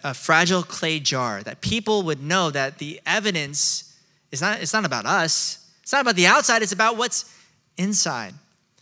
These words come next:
And so the Christian life should be the same way, that people look at you and look at me and go,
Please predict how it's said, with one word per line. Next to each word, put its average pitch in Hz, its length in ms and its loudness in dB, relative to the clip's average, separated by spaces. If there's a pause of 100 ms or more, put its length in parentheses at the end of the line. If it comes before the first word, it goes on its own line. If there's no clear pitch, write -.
(460)
And 190 120 2
so 226 120 4
the 208 100 -2
Christian 294 380 0
life 269 200 0
should 202 160 0
be 180 120 0
the 180 80 -2
same 202 260 -4
way, 220 220 -6
that 139 160 -8
people 226 280 -6
look 208 200 -6
at 190 80 -6
you 165 180 -4
and 185 100 -4
look 170 120 -8
at 185 80 -10
me 156 180 -6
and 160 100 -10
go, 143 280 -8